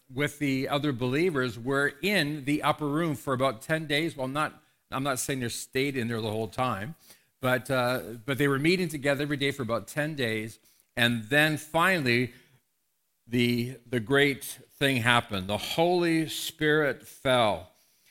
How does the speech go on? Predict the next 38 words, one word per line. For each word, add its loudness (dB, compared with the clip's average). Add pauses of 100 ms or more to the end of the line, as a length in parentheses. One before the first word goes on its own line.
(280)
And 4 (880)
it 2
was 0
an 2
amazing 0
moment. -2
The -2
sound 2
of 4
a 4
mighty 2
rushing 0
wind 0
went 2
through -2
that 4
room, 0
and -2
the 0
Ruach 2
Adonai 2 (280)
had -4
come -2
just 0 (100)
as 4
Jesus 2
has -2
promised. -4 (560)
And 2
the 2
Spirit 4
of 2
God 4
that -2
dwelt 0
in -2
the -4
temple -2